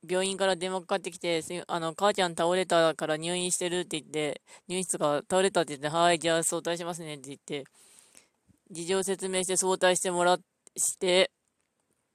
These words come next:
それから病院の方行ったんですけど、母親が一刻も早くでっかいところ、でっかいところに行かないと、でっかいところって、あの、でっかい病院に行かないといけなかったんで、じゃあ、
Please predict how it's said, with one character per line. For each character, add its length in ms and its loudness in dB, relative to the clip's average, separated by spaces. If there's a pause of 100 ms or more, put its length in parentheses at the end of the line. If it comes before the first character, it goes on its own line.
(440)
そ 140 -8
れ 100 -2
か 140 0
ら 140 4
病 260 -2
院 100 -6
の 100 -2
方 160 -2
行 100 -6
っ 40 -20
た 160 -4
ん 80 -8
で 100 -6
す 80 -12
け 120 -10
ど、 280 -6 (580)
母 260 -4
親 240 -4
が 100 -4
一 140 -6
刻 260 -8
も 120 -2
早 180 0
く 100 -8
で 120 2
っ 40 -6
か 240 4
い 60 0
と 80 2
こ 100 0
ろ、 320 2
で 140 -6
っ 40 -4
か 160 -2
い 60 -2
と 140 -6
こ 80 -4
ろ 80 -4
に 160 -8
行 20 -16
か 80 -2
な 100 0
い 60 -4
と、 200 -4
で 160 -10
っ 20 -12
か 80 -2
い 40 2
と 80 -6
こ 60 -6
ろ 40 -12
っ 20 -12
て、 200 -6
あ 140 -16
の、 260 -14
で 100 -2
っ 40 -8
か 160 4
い 40 8
病 160 4
院 60 0
に 60 0
行 80 -2
か 80 4
な 100 4
い 60 0
と 60 -2
い 100 2
け 80 0
な 100 6
か 80 4
っ 40 4
た 180 0
ん 80 -4
で、 320 2 (960)
じ 200 -4
ゃ 260 2
あ、 80 -6